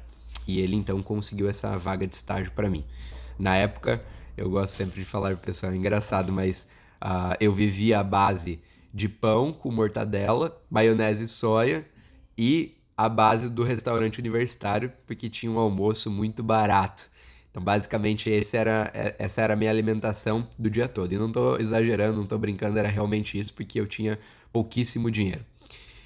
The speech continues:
E esse estágio, então, estava me ajudando um pouquinho, eu dei uma evoluída da maionese soia pra maionese Hellmann's e da mortadela pro presunto. Aquilo foi maravilhoso pra mim. Mas um tempo depois que eu estava nesse trabalho, eu lembro até de,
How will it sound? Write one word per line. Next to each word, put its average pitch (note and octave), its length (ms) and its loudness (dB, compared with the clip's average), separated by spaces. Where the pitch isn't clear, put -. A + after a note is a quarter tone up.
E C3+ 80 4
esse C3+ 180 4
estágio, C3+ 340 2
então, B2+ 240 -2
estava A#2+ 260 -2
me B2 100 0
ajudando B2 320 -2
um A#2 60 -4
pouquinho, D3 500 -4
eu C3+ 40 -2
dei A2+ 140 2
uma A#2+ 160 2
evoluída A#2+ 600 2
da A#2 100 2
maionese G#2+ 540 0
soia G#2+ 360 0
pra G#2+ 140 -4
maionese G#2+ 560 -2
Hellmann's D#3+ 520 2
e E3 100 2
da F#3+ 120 2
mortadela F3 640 0
pro - 140 -10
presunto. D3 600 2
Aquilo B2 260 -6
foi D3 200 -6
maravilhoso D3+ 720 4
pra B2 160 -2
mim. G#2 220 -4
Mas B2+ 240 4
um D3 100 -2
tempo C#3+ 220 0
depois C#3 640 0
que A2 100 -4
eu G#2+ 40 2
estava G#2 300 0
nesse G2+ 180 -2
trabalho, G2 560 -2
eu F2+ 100 -4
lembro G2 220 0
até G2 180 -2
de, F#2 300 -4